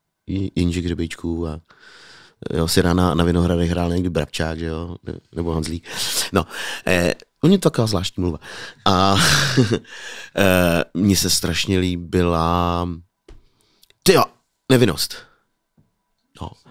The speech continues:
Tak to je škoda, to bys měl vidět, protože to je zcela neočekávaně, to mám rád, když režisér točí určitý typ filmů a najednou udělá něco úplně jiného.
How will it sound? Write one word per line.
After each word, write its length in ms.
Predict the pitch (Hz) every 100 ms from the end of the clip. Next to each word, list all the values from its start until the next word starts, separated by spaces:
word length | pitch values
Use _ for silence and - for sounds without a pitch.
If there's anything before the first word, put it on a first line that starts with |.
| - - - - - - _ 123 _ -
Tak 140 | -
to 80 | 104
je 40 |
škoda, 340 | - 110 82 - -
to 80 | 82
bys 180 | 78
měl 160 | 98 90
vidět, 220 | 92 -
protože 280 | - - 90
to 160 | - 90
je 500 | 95 110 117 120 120 _ -
zcela 540 | - - - 117 135
neočekávaně, 760 | 107 - - - 107 107 104 101
to 100 | 104
mám 140 | 101
rád, 260 | 95 85 -
když 160 | 73
režisér 420 | 78 85 123 151
točí 280 | 147 101 -
určitý 300 | 117 110 117
typ 180 | 117 135
filmů 400 | - 98 90 76
a 40 |
najednou 240 | 73 76 95
udělá 260 | 90 87
něco 240 | 87 - -
úplně 400 | - - 76 73
jiného. 340 | 65 69 80